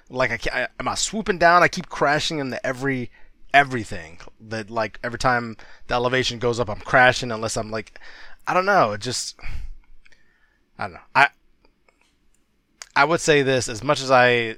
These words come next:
neither of these games hit me at all, I'd, I'd be willing to look at freaking Doctor Mario and the stupid Skyhawk again and give it a fair try, I guess, because I, I, I recognize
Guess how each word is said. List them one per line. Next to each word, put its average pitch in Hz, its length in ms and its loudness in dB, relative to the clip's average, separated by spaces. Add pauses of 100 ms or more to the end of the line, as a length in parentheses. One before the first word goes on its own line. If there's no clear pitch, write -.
(160)
neither 120 380 -2
of 107 60 -12
these 110 180 -10
games 107 360 -8
hit 107 160 -8
me 101 220 -16
at 123 220 0
all, 85 340 -14 (280)
I'd, 120 140 -6
I'd 110 200 -8
be 117 100 -6
willing 110 300 -6
to 113 100 -6
look 107 280 -8
at 107 160 -10
freaking 107 340 -14
Doctor 104 260 -6
Mario 101 380 -6
and 98 120 -16
the 95 60 -14
stupid - 360 -8
Skyhawk 101 440 -4
again 110 320 -6
and 117 100 -10
give 180 140 0
it 185 60 -2
a 175 40 -2
fair 165 240 4
try, 131 380 4 (540)
I 117 80 -8
guess, 117 380 0
because 131 300 2
I, 135 200 6
I, 143 60 2 (120)
I 139 100 2
recognize 113 880 0